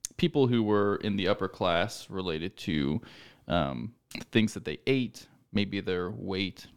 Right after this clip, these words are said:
just their overall diet and lifestyle. And we'll kinda talk about some risk factors that, that you kind of point back to that. Um, it occurs because of elevated serum urate levels.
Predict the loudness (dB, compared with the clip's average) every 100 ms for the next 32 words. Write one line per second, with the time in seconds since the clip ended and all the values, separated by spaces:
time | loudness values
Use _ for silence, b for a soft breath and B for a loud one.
0 | -6 -6 -2 -2 -2 -2 -2 -2 -2 -2
1 | -2 -4 -8 -8 -6 0 0 0 -6 -20
2 | -4 2 2 0 -2 -4 -4 -6 -6 -6
3 | -6 -8 -6 -4 -4 -4 -4 -4 -6 -6
4 | -6 -8 -8 -12 -6 -4 -4 -6 -2 -2
5 | -2 -8 -8 -6 -2 -2 -2 -8 B B
6 | B B 0 2 2 -2 -4 -2 2 8
7 | 8 8 2 2 2 2 2 4 6 6
8 | 4 2 -2 -4 0 2 2 0 0 0
9 | 0 0 0 -2 -6 -10